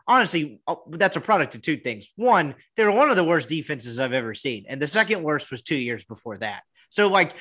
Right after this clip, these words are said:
there was really only one way to go but up,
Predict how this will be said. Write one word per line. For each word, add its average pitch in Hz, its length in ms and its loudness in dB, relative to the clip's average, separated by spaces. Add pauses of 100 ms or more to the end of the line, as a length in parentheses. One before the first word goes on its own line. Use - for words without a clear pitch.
(140)
there 214 120 6
was 180 220 0
really 240 320 0
only 170 280 0
one 143 240 -6
way 127 160 -6
to 113 80 -8
go 131 240 -6
but 110 200 -10
up, 147 280 0